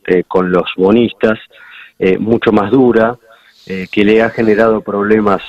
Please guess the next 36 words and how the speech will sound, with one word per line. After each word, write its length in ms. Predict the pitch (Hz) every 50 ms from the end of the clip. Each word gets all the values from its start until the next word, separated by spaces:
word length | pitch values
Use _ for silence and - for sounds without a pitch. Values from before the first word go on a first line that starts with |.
| - -
eh, 480 | 92 90 87 85 85 82 82 82 82 82 -
al 340 | 87 90 90 92 90 87 85 -
presidente 420 | 92 87 - - 101 101 95 -
Alberto 280 | 98 95 98 - - 92
Fernández. 400 | - 110 117 117 107 92 87 - - - _ _ -
Eh, 180 | - - - - _ _ _ _ - - - - -
les 340 | - 90 90 92 98 95
recuerdo 540 | 95 95 90 - 110 113 110 110 113 110 98
que 400 | - - 98 95 95 92 92 90 -
el 160 | 98 92 95
gobernador 680 | 92 98 98 98 98 92 98 101 98 104 110 113 113 110
Axel 260 | 110 107 - - 104
Kicillof, 520 | - - 95 - - 101 104 113 117 113 - -
digamos 420 | 92 90 90 98 101 104 98 - -
que 80 | -
es 80 | 95 -
como 280 | - - 98 95 95 95
uno 220 | 104 113 113 107
de 80 | 104 98
los 120 | 98 - - -
hijos 240 | 107 - - 95 - -
políticos 560 | - 98 101 113 107 - - 95 98 92 87
de 100 | 92 90
Cristina 380 | - 92 90 - - 104 104 95
Fernández 360 | - 101 101 104 98 101 98
Kirchner 360 | - 107 110 107 107 104 98
y 80 | 101 101
es 120 | 92 -
una 200 | - 101 101 98
de 140 | 95 92 87
sus 240 | - - - 90 - -
apuestas 640 | 95 87 - - 110 107 101 - - - 110 101 - _ _ _ - _ - - - - - _ _ _ _
para 540 | - 98 95 92 92 90 92 92 90 90 90
un 300 | 92 92 101 101 95 90
próximo, 960 | - - - 135 131 120 - - - - 98 92 92 90 85 87 87 87 - -
un 240 | 92 95 101 92